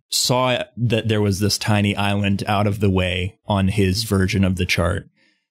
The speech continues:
They went to sail towards Pitcairn 'cause they thought it might be an option for a place to hide out. Uh, I think they knew by this point that there was a high likelihood Bligh had survived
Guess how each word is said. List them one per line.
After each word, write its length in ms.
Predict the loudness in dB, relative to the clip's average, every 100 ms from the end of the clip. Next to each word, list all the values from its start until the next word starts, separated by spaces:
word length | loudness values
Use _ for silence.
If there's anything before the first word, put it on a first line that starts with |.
| -4
They 260 | -2 0 0
went 220 | 2 2 0
to 120 | -2
sail 380 | 0 0 0 0
towards 440 | 2 2 2 0
Pitcairn 580 | -2 -4 -2 2 2 2
'cause 180 | 0 0
they 120 | -2
thought 300 | 0 0 0
it 80 | 0
might 220 | 0 2
be 120 | 2
an 80 | 2
option 480 | 0 -2 0 0 0
for 220 | 0 -2
a 60 | 0
place 320 | -2 -2 -2
to 100 | -2
hide 300 | 0 -2 -2
out. 400 | -4 -6 -12 -18 _ _ _ _ _ _ -4
Uh, 220 | -2 -2 -4 -10 -6
I 80 |
think 240 | -2 -2 0
they 100 | 2
knew 200 | 4 2
by 160 | 0
this 220 | 0 -2 -2
point 460 | 0 0 0 -2
that 340 | 0 0 -2 0
there 140 | 0
was 140 | 2
a 60 | 0
high 200 | 0 0
likelihood 720 | 0 -2 0 0 2 0 0
Bligh 240 | 0 0
had 200 | 0 -2
survived 800 | 0 0 2 0 2 0 -2 -8